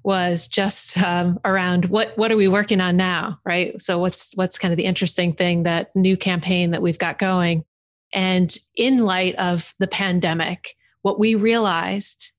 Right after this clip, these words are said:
a year ago was that this insight, you know, that companies have to do digital better and they have to move fast. And so we've got a campaign that we've launched. It's called the Digital First, Digital Fast campaign.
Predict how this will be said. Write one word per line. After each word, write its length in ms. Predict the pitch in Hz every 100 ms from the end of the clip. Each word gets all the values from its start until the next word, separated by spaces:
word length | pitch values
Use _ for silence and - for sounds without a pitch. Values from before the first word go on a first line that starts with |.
| _
a 100 | 190
year 320 | 185 208 220
ago 460 | 196 165 170 175 190 _ _ _ -
was 280 | 190 180
that 360 | - 185 185 - _ _ _
this 180 | 202 -
insight, 580 | 226 226 - 160 156 - _
you 100 | 185
know, 100 | 185
that 160 | 180 -
companies 720 | - 214 214 208 185 180 -
have 440 | - - - 220 -
to 100 | 226
do 300 | 180 208 196
digital 340 | 208 190 190
better 480 | 175 185 185 185 190 -
and 100 | 185
they 60 |
have 260 | 170 190 180
to 140 | 208 -
move 240 | 185 180
fast. 640 | - 175 156 - - - - _ _ _ _ -
And 240 | 190 185
so 220 | - 196
we've 160 | 180 196
got 160 | 220
a 40 | 208
campaign 480 | - 202 - 214 196
that 120 | -
we've 220 | 180 165
launched. 580 | 180 170 170 180 - - - _ _
It's 180 | 208 -
called 240 | 190 180
the 80 | 160
Digital 400 | 175 185 175 180
First, 460 | - 190 180 - -
Digital 280 | 175 180
Fast 460 | 170 185 180 185 -
campaign. 640 | - 160 - 170 165 165